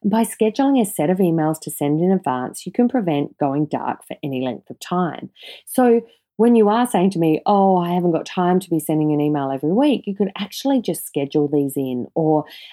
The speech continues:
um, based on an action that one of your website viewers or email list subscribers does, you can launch follow-up sequences.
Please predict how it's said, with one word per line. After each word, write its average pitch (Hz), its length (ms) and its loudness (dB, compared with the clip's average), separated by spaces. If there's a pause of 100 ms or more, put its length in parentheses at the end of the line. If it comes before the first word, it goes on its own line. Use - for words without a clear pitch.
(100)
um, 165 320 -2
based 202 340 -4
on 156 340 0 (100)
an 170 140 -2 (100)
action 147 540 -4
that 147 120 -4
one 160 140 -2
of 151 100 -4
your 143 320 0 (160)
website 147 480 -4
viewers 160 640 2
or 131 560 -4 (220)
email 170 340 2
list 151 220 -2
subscribers 139 540 -6
does, 185 520 0
you 175 160 -2
can 196 400 2
launch 151 460 -4
follow-up 302 400 -2
sequences. - 680 -10